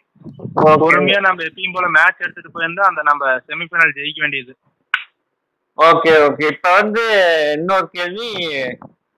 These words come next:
Speaker 1: பிட்ச் ரிப்போர்ட்ல வந்து, ஆ, நாற்பது சதவீதம் மழை வருதுன்னு இருக்கிறாங்க. மூணு நாள் ஃபாஸ்ட் எடுபடும், கடைசி ரெண்டு நாள் ஸ்பின் எடுபடும்னு இருக்காங்க. இதை வச்சு
Speaker 2: ஆ.
Speaker 1: பார்த்தா எந்த டீமுக்கு ரொம்ப அட்வான்டேஜ் அதிகமா இருக்குதுன்னு நினைக்கிறீங்க? ஆளுக்கு ஒ-,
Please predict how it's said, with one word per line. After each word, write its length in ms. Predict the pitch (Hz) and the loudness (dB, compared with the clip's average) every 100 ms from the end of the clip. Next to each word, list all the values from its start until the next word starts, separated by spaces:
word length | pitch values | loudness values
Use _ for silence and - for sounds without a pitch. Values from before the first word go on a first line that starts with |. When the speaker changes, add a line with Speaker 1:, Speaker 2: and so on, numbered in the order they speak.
| _ | _
Speaker 1:
பிட்ச் 240 | 220 - | -16 -6
ரிப்போர்ட்ல 380 | 302 233 226 220 | -4 -2 0 0
வந்து, 640 | 196 202 226 240 196 170 156 | 2 0 0 -2 0 0 2
ஆ, 420 | 131 156 156 151 | 2 2 0 -2
நாற்பது 400 | 160 196 - 214 180 | 2 2 2 -10 -10
சதவீதம் 360 | 175 208 226 | -10 -10 -10
மழை 220 | 180 170 185 | -4 0 0
வருதுன்னு 420 | 175 175 180 170 | -2 -8 -14 -16
இருக்கிறாங்க. 600 | 160 156 156 156 196 175 | -14 -2 0 2 -2 -2
மூணு 160 | 180 175 | -12 0
நாள் 220 | 185 196 | 0 0
ஃபாஸ்ட் 340 | 151 156 - 170 | 0 0 0 -6
எடுபடும், 580 | 160 151 156 165 135 _ _ _ | -6 -10 -10 -8 -8 _ _ _
கடைசி 280 | - 170 175 | -4 -4 -4
ரெண்டு 240 | 170 160 156 | -4 -4 0
நாள் 220 | 175 185 | 0 0
ஸ்பின் 260 | _ 170 175 | _ -12 -6
எடுபடும்னு 480 | 156 147 151 151 | -6 -6 -8 -8
இருக்காங்க. 480 | 139 127 123 120 120 _ _ _ _ | -12 -6 -2 -2 -4 _ _ _ _
இதை 200 | 180 202 | -2 0
வச்சு 240 | 220 294 | 0 2
Speaker 2:
ஆ. 60 | 277 | 4
Speaker 1:
பார்த்தா 320 | 208 262 226 | 4 2 -4
எந்த 300 | 175 208 240 | -4 -4 -8
டீமுக்கு 240 | 226 220 233 | -10 -12 -6
ரொம்ப 520 | 185 190 226 254 202 | -4 -4 -4 2 4
அட்வான்டேஜ் 440 | 170 185 185 185 165 | 4 0 0 0 -2
அதிகமா 340 | 147 170 175 | -4 -8 -8
இருக்குதுன்னு 440 | 165 156 160 - | -8 -10 -14 -6
நினைக்கிறீங்க? 380 | 147 139 135 131 | -4 -4 -8 0
ஆளுக்கு 420 | 135 160 165 151 | 4 4 0 -8
ஒ-, 160 | 139 131 | -10 -12